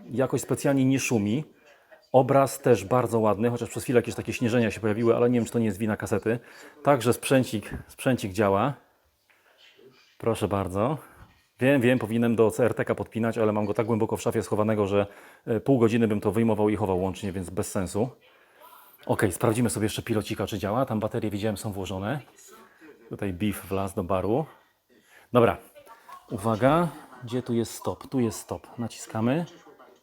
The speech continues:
Działa, także pilocik też działa. No to jestem, kurde, przeszczęśliwy. Drugi sprzęcik, e, w naprawdę genialnym stanie w kolekcji. E, gdzie tu jest wyciągnik kasety? Tutaj.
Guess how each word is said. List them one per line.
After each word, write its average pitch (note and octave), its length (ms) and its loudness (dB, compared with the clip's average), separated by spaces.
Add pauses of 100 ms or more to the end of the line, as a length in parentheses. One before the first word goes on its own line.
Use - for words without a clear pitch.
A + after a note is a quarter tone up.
(680)
Działa, G#2 280 4
także G#2+ 360 -8
pilocik B2 400 0
też A2 160 0
działa. G#2 440 0 (760)
No E3+ 120 2
to C3+ 100 6
jestem, A2 280 2
kurde, G#2 240 -2
przeszczęśliwy. G2+ 580 -6
Drugi C3 260 -2
sprzęcik, - 560 -4 (400)
e, G2 220 -2
w F2+ 60 -4
naprawdę G2+ 500 2
genialnym G#2+ 500 0
stanie G2+ 440 -6 (380)
w - 80 -20
kolekcji. G#2+ 600 -4 (240)
E, F#2+ 40 -12
gdzie G2 140 -12
tu - 120 -14
jest F#2+ 140 -12
wyciągnik G2 380 -12
kasety? - 320 -14
Tutaj. - 380 -16